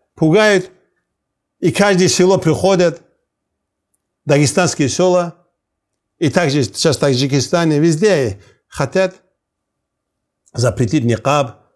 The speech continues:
запретить хиджаб, воюют с исламом и мусульман, говорят, это арабская традиция. Это не арабская традиция. Когда были арабы никабы ходили? Никогда не ходили. Даже сподвижницы пророка, саллаллаху алейхи ва саллям, не одевали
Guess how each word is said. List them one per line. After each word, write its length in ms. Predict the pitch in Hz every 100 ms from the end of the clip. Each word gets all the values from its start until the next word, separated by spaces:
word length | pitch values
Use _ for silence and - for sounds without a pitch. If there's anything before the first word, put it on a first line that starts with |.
| -
запретить 480 | 127 110 120 165 117
хиджаб, 480 | 127 113 139 151
воюют 440 | 143 123 147 156 127
с 80 | 147
исламом 480 | 113 - 147 143
и 20 | 123
мусульман, 500 | 123 123 135 151 135
говорят, 220 | 135 143
это 260 | 147 151 - - -
арабская 460 | 120 139 143 - 131
традиция. 520 | 127 120 131 - 151
Это 160 | 156
не 60 | 165
арабская 380 | 151 160 - 151
традиция. 560 | - 135 139 170 139
Когда 280 | 110 120 165
были 180 | 185 170
арабы 300 | 139 139 131
никабы 400 | 127 135 131 120
ходили? 220 | 113 127
Никогда 320 | 123 123 165
не 120 | 160 143
ходили. 580 | 139 151 165 123 98 _ _ _ _ _ _ _ _ _ _ _ _ -
Даже 240 | 185 185
сподвижницы 600 | 160 175 160 208 196 151
пророка, 400 | 160 175 208 185
саллаллаху 280 | 175 175 165
алейхи 140 | 165 127
ва 60 |
саллям, 100 | 156
не 80 | 147
одевали 680 | 139 147 180 180 113 101